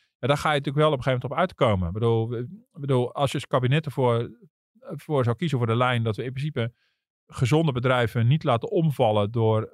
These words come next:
door een, een ondernemers-, door een risico wat geen ondernemersrisico is. En, eh, ja, dan, dan, dan, dan kan je er dus op uitkomen dat je op een gegeven moment bedrijven gewoon actief gaat,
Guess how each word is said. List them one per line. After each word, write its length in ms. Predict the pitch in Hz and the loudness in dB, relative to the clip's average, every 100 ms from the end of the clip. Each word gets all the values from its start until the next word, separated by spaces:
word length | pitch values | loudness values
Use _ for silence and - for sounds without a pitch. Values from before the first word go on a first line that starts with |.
| 123 | -2
door 260 | 123 113 | 2 2
een, 160 | 107 113 | 2 -4
een 160 | - 120 | -4 -4
ondernemers-, 720 | 123 120 117 139 156 120 - 151 | 0 0 2 2 0 -2 -6 -2
door 200 | 131 131 | 2 4
een 80 | |
risico 300 | 127 165 147 | 4 2 2
wat 100 | 123 117 | 0 2
geen 160 | 139 | -2
ondernemersrisico 720 | 143 127 147 170 147 131 123 110 | 0 2 2 2 0 0 0 2
is. 360 | 107 98 - | 0 -2 -6
En, 220 | 123 117 | -6 -2
eh, 160 | 113 110 104 _ _ _ _ 127 | 0 -2 -4 _ _ _ _ -2
ja, 160 | 123 113 | 0 2
dan, 260 | 123 123 | 2 0
dan, 280 | 131 123 117 - | 2 2 0 -2
dan, 260 | 143 123 - | 0 0 -2
dan 160 | 139 | -4
kan 140 | 143 170 | 0 0
je 60 | |
er 80 | 139 | 2
dus 100 | 113 | -2
op 120 | 120 | -2
uitkomen 460 | 139 139 - 107 104 | 0 -2 0 0 0
dat 140 | 107 | -4
je 60 | - | -8
op 40 | |
een 60 | - | -8
gegeven 100 | 117 | -4
moment 180 | 104 110 | -4 -2
bedrijven 320 | 135 147 - | 0 0 -2
gewoon 180 | 107 107 | -6 -4
actief 380 | 131 - 139 - | -6 -6 -10 -6
gaat, 360 | 117 98 - | -4 -4 -8